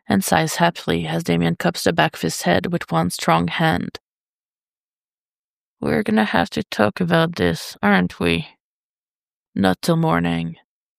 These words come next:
Damien promises. His voice is still all low and gravely,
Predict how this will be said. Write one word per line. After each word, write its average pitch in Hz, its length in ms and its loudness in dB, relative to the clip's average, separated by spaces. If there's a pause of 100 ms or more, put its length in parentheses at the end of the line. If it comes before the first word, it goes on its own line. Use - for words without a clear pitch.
(160)
Damien 170 380 -2
promises. 165 800 0 (1040)
His 196 280 0
voice - 520 0
is 180 80 -2
still 95 260 2
all 170 200 4
low 165 240 4
and - 160 0
gravely, 170 520 0